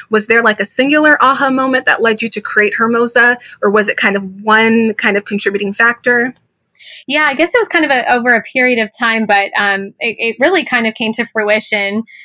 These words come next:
Speaker 2: after constantly joking about wearing our workout clothes to the pool. And seriously, we would literally joke to each other and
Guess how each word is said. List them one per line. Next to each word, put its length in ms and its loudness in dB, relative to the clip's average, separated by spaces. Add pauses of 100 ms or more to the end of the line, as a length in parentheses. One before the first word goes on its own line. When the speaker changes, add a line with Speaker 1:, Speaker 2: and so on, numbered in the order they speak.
(140)
Speaker 2:
after 240 0
constantly 560 -2
joking 380 0
about 240 2
wearing 240 2
our 160 0
workout 380 0
clothes 320 -2
to 100 -6
the 100 -4
pool. 220 -2
And 180 -2
seriously, 460 -2
we 140 -2
would 140 -2
literally 300 0
joke 300 -2
to 80 -6
each 160 -4
other 280 2
and 260 -4